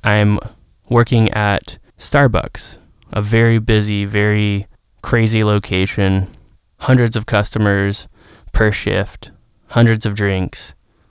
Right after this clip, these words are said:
Go, go, go, go, go. Do this, do that, do this, do that. Refill this, pump this syrup, steam this milk, sweep the floor, clean the bathroom. It's crazy. And in the midst of this, I'm trying to practice a mindful awareness,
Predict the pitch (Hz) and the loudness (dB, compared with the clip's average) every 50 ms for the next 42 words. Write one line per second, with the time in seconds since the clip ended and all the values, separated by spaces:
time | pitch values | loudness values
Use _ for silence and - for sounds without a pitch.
0 | _ - - - 120 117 113 117 110 107 113 110 107 113 110 107 113 107 104 104 | _ -6 0 2 4 4 6 4 4 4 4 2 2 2 0 2 2 2 2 2
1 | 104 104 - - - - - 123 113 113 110 101 - - 117 113 107 101 - - | 2 0 -4 -8 -12 -4 -2 0 2 2 0 0 0 -2 0 0 0 0 0 -2
2 | 117 110 113 107 - - 120 110 110 107 104 - - - - - - - - - | -2 0 0 -2 -2 -4 -4 -2 0 -2 -2 -4 -8 -14 -20 -20 -20 -12 -4 0
3 | 123 123 - - 127 120 113 113 110 107 - - - - - - _ _ _ _ | 0 2 2 2 0 2 2 2 0 0 -2 -6 -12 -16 -20 -20 _ _ _ _
4 | - - 127 113 - - 120 117 - - - 123 117 113 113 110 104 - _ - | 2 4 4 4 2 2 2 2 2 0 0 2 2 2 2 0 -2 -4 _ -20
5 | - _ _ _ _ _ _ - - - - - 139 143 139 131 127 120 - - | -20 _ _ _ _ _ _ -18 -14 -6 0 4 6 6 6 6 6 4 2 2
6 | 127 123 123 123 120 - - - - - - _ _ _ _ _ _ _ - - | 2 2 4 4 2 0 -4 -8 -18 -20 -20 _ _ _ _ _ _ _ -16 -8
7 | - - 147 143 - - 123 - - 131 131 127 123 123 123 120 - 143 139 135 | -2 0 0 0 0 -2 -6 -4 0 0 2 4 4 4 2 2 2 2 4 4
8 | 131 127 120 120 110 117 - - 113 110 107 107 - - 107 - - - - 113 | 4 4 4 2 2 2 0 0 0 0 0 0 0 -2 -4 -6 -8 -8 -4 -4
9 | 110 110 104 101 107 - - - _ _ _ _ - - - 113 113 113 110 120 | -2 -2 -2 -4 -6 -8 -10 -12 _ _ _ _ -10 -2 2 4 4 6 6 6
10 | 175 196 - - 143 117 117 117 - 123 110 107 - 131 117 113 117 110 - 110 | 6 4 4 4 4 4 4 4 4 4 2 2 4 4 4 4 4 4 2 0
11 | 107 - - - 107 107 107 - - - 101 98 - - - - - - - - | -4 -4 -2 -2 -2 -2 -2 -4 -2 -2 -2 -2 -2 -6 -10 -14 -16 -18 -20 -20
12 | _ _ _ _ - - 107 104 107 104 104 110 110 101 - 110 98 95 90 - | _ _ _ _ -6 -2 0 2 4 4 4 4 4 2 2 0 -2 -2 -2 -2
13 | - 101 110 107 - - - - - - - | -2 -2 -2 -2 -4 -4 -6 -10 -14 -16 -16